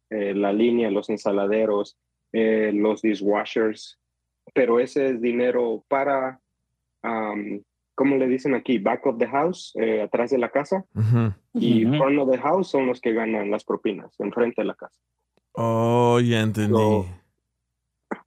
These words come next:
Speaker 1: so, entonces, por eso, digamos, tú lo que pagas en tu cheque, que son los platos, las bebidas, lógico, esos son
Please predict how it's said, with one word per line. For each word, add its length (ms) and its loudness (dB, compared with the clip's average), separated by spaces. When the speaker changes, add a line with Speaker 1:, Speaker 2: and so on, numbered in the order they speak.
Speaker 1:
so, 160 -2
entonces, 460 0
por 180 0
eso, 180 -2
digamos, 540 -2
tú 120 2
lo 140 2
que 240 -2
pagas 440 -2
en 160 -4
tu 140 -4
cheque, 540 -6
que 120 -14
son 240 -6
los 140 -12
platos, 680 -4
las 160 -6
bebidas, 680 0
lógico, 420 0
esos 240 -4
son 380 -2